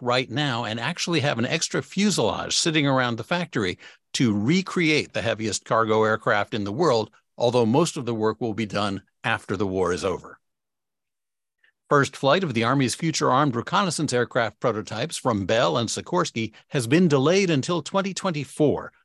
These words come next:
while they wait on the engine to mature. The supplier, our sponsor G E Aerospace, notes that supply chain issues are at the core of the delay.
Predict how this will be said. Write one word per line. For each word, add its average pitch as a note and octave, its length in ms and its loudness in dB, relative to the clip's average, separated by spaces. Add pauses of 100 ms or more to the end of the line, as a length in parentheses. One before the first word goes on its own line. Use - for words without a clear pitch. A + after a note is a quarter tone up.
while B2 180 4
they A2 160 2
wait D#3 260 2
on B2+ 140 0
the A2 120 -4
engine C3 420 0
to A2+ 100 -6
mature. G2 560 -4 (260)
The C3 80 0
supplier, B2+ 720 0
our F2 140 -4
sponsor G#2 420 -2
G A2 320 -2
E A2 40 2
Aerospace, F3+ 540 2 (300)
notes D3 300 2
that C#3 160 -2
supply E3 480 0
chain A#2+ 340 0
issues G2 480 -4
are G2+ 140 0
at F#2+ 80 -4
the D#3 100 -8
core F#2 360 0
of D#2 100 -8
the F#2+ 100 -10
delay. F2+ 480 -4